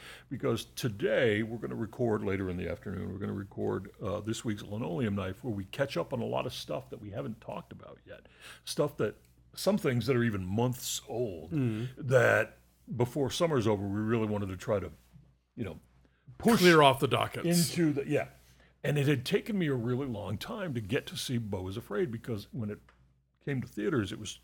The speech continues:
Speaker 1: it's a three-hour film. And it wasn't until Oppenheimer that I realized how I could watch a three-hour movie in the movie theater, given my current,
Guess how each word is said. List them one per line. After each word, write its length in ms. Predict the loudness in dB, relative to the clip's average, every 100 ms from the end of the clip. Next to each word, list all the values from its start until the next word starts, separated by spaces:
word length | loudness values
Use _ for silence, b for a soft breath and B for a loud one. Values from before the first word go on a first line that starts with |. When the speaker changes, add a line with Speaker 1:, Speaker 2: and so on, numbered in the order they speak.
| -8
Speaker 1:
it's 260 | -8 -6
a 60 | -8
three-hour 520 | -6 2 4 6 2
film. 320 | -4 -4 -4 -4 -10 _ _ _ _ _ _ _ _ _ _ _ _ _ _ _ _ -4
And 120 | -4
it 160 | -4 2
wasn't 360 | 4 4 2
until 360 | 0 0 0 0
Oppenheimer 480 | 0 0 2 2 2
that 160 | 2 0
I 40 |
realized 600 | 0 2 4 4 4 2
how 500 | -4 -2 2 4 2 2
I 100 | -2
could 220 | -2 -6
watch 420 | -4 -2 -2 -4
a 60 | -8
three-hour 420 | -4 -2 0 0
movie 440 | -2 -2 -2 -4 -2
in 300 | 0 0 0
the 80 | 0
movie 320 | 0 0 -2
theater, 340 | -2 -4 -4
given 300 | -2 0 2
my 140 | 0 -2
current, 380 | -4 -6 -6